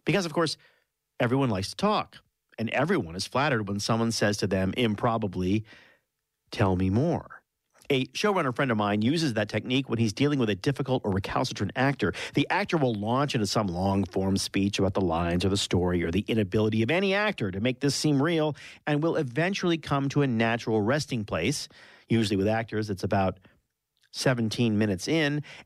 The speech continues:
and rather than respond or argue or present another opinion, my showrunner friend will simply lean in a bit and furrow his brow in interest and then purr, "Say more, if you will, about that."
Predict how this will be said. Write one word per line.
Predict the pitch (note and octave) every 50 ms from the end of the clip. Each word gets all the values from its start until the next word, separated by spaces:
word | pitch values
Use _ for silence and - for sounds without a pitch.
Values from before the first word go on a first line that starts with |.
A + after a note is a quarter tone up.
| -
and | C#3+ C#3 C#3+ D3
rather | E3+ F#3+ G#3+ G#3+
than | F3+ E3 D3
respond | C3 B2 - - - B2+ A#2+ A#2+ B2 C3 C3+ B2
or | G#2 -
argue | - A2 A2 A2+ A2 A2+ A#2 A#2+ A#2+
or | A2 G2
present | F2 - G2 F2 F#2 A2 G#2 -
another | F2+ F#2+ G2 F#2+ F2
opinion, | E2+ E2 - C#3+ F3 F3+ D3 A#2 A2 A2+ - - - -
my | - A2+ A2
showrunner | A2 G#2+ - - - A3+ D4 C#4 D3 G2+ E2+ E2
friend | - - F2 E2 F2 F2
will | F2+ F#2
simply | - - C#3+ C3+ - F#2+
lean | F2+ E2+ F2 A#2 D3+ F#3+ A3+ G#3
in | - G#2
a | D#2+
bit | - - - - - - _ _ _ _ _ -
and | - F2+ F2
furrow | - - D#3+ F3+ F#3+ G3
his | E3+ E3 D3
brow | - - F2+ E2+ F2 F2 E2+
in | F2
interest | - F#2 F2 - - - F2+ - -
and | - E2
then | E2 E2+ E2+
purr, | E2 - - G#2+ G2+ G2 G2 F#2 F#2 - - - - - - - _ _ _ _ _ _ _ _ _ _ _ _ _ _ _
"Say | - - - F3 F3+
more, | E3+ E3 D#3 C3 F2+
if | D#2 - -
you | E2
will, | D#2 - - - -
about | - - E2+ E2+ - -
that." | - F2 D#2+ - - - -